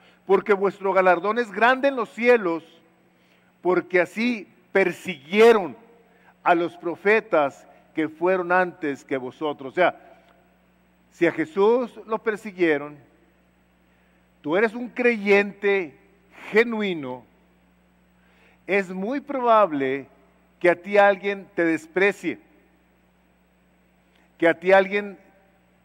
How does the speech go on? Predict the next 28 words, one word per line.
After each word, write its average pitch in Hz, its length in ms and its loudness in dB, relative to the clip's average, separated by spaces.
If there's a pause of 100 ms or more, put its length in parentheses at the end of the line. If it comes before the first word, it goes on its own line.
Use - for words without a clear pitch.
(200)
te 160 560 -2 (760)
haga 180 180 2
a - 20 0
un 208 120 -4
lado 214 280 4
en 202 100 -6
su 202 140 -14
vida, 170 440 -2 (460)
hable 202 360 2
mal 202 400 2 (240)
de 160 120 0
ti 202 460 -6 (720)
porque 175 440 0
eres 202 280 -2
cristiano, 180 720 0 (760)
y 151 100 -4
te 160 120 0
van 170 200 0
a 202 40 4
decir 175 280 0
el 190 120 -2
santurrón, 180 1040 0
y 156 40 -10
el 135 260 -10
ridículo, 170 1080 -6
y 127 140 -12
el 113 160 -14
aleluyo. 170 1040 -4